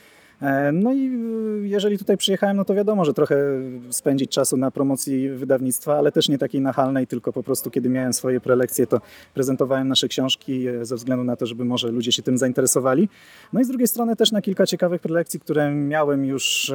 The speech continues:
na oku i w-, nimi właściwie też wypełniałem sobie ten dzień, plus właśnie takimi spotkaniami w-, towarzyskimi, można powiedzieć,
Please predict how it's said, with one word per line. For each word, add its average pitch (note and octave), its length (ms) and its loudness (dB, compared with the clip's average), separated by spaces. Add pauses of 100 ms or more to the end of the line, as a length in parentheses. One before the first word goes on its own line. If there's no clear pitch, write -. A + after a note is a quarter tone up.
na C#3 180 4
oku F3 640 0
i F3 580 -6 (500)
w-, - 420 -12
nimi D3+ 280 2
właściwie C3 440 0
też B2+ 160 0
wypełniałem C3 460 0
sobie C#3 220 0
ten D3+ 140 -2
dzień, G#3 180 2
plus F#3+ 180 0
właśnie E3 280 -2
takimi C#3+ 320 0
spotkaniami C3 580 0
w-, B2 400 -6
towarzyskimi, B2+ 560 0 (280)
można A#2+ 220 -2
powiedzieć, B2 440 -2